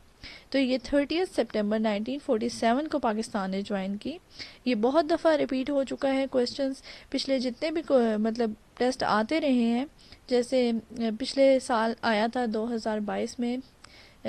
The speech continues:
जून के महीने में ये टेस्ट कंडक्ट हुआ था, तो उसमें ये एमसीक्यूज़ आया था। उससे पहले भी ये एमसीक्यूज़ आ चुका है। यूएनओ के हवाले से आपको एक और information भी पता होनी चाहिए कि यूएनओ जो है वो फर्स्टली establish हुआ था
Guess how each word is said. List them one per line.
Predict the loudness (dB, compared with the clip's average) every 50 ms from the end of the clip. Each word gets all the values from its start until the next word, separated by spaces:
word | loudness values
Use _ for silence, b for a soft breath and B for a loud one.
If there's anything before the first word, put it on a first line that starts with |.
| -2 -2 0 -2 -2 -4 -4 -2
जून | -2 0 0 0 -2 -4
के | -4 -2
महीने | -2 0 0 0 0 -2 -2 -2
में | -2 -2 -2
ये | -2
टेस्ट | -2 -4 -4 -4 -4
कंडक्ट | -6 -4 -2 -2 -4 -6 -6 -4
हुआ | -2 -2 -2 -2
था, | -2 -6 -6
तो | -8 -8 -8
उसमें | -8 -8 -6 -4 -4 -2
ये | -2 0 2 2 0 0
एमसीक्यूज़ | -2 -2 -4 -4 -4 -4 -8 -8 -4 -4 -4 -4 -6 -6 -4
आया | -2 -2 0 -2 -2
था। | -4 -4 -4 -4
उससे | -4 -6 -6 -4 -6 -4
पहले | -2 0 0 0 0 0 0
भी | -2 -2
ये | -2 -2
एमसीक्यूज़ | -2 -2 -2 -4 -8 -8 -6 -6 -4 -4 -4
आ | -4 -6 -6
चुका | -8 -10 -6 -6 -4
है। | -4 -4 -8 -10 B B B B B B B B -6 -2
यूएनओ | 0 0 0 0 -2 -4
के | -2 0
हवाले | 0 0 2 2 2 2 0
से | 2 2
आपको | 0 0 0 2 0
एक | 0 2 4
और | 2 2 2
information | 2 -6 -2 -2 0 2 2 0 0 -2 -4 -4
भी | -4 -2
पता | -4 -2 -2 0
होनी | 0 0 2 0 0
चाहिए | 0 0 0 0 0 -2 -2
कि | -2 -2 -2 -2 0
यूएनओ | 0 0 2 0 0 0 0 -2
जो | -2 -2 -2
है | 0 0 0
वो | 0 -2 -4
फर्स्टली | -4 -4 -6 -4 -2 -4 -4
establish | -4 -2 -4 -6 -4 -4 -6 -6 -4
हुआ | -2 -2 -2 -2
था | -2 -4 -6